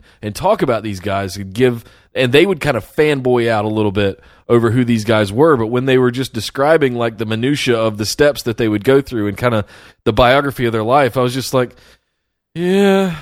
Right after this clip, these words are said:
eh, eh, that's it." I just, I couldn't get into it that much, but what I could get into,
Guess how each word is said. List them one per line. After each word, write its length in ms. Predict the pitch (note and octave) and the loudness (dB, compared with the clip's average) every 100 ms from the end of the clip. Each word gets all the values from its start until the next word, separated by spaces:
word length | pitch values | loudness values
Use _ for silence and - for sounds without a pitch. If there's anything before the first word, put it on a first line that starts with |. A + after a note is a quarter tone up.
| - - _ _ _ | -18 -20 _ _ _
eh, 440 | E3+ F3+ F#3 F#3 E3 F3 F3+ | -6 -4 -2 -4 -6 -14 -10
eh, 360 | E3+ F3 F3+ D#3+ D3 A#2+ | -4 -2 -2 -4 -8 -6
that's 300 | C3 C3 C3 | 0 0 2
it." 200 | E3+ C#3 | 2 4
I 120 | G#2+ C#3+ | 2 -2
just, 160 | D#3 | -2
I 100 | C3+ | -4
couldn't 280 | B2+ E3 C#3+ | -2 -2 2
get 140 | C#3 | 2
into 300 | C#3+ D3+ B2 | 2 -2 -4
it 120 | G#2 G2+ | -4 -4
that 140 | F#2 | -8
much, 300 | F2+ E2+ - | -10 -14 -16
but 200 | F#2 F2+ _ _ _ _ | -18 -18 _ _ _ _
what 160 | - G3 | 2 4
I 140 | G3+ | 4
could 240 | F#3+ C4 A3+ | 2 -4 0
get 180 | D3+ B2+ | 0 0
into, 480 | A2 F2+ F#2+ G2 | -4 -6 -8 -8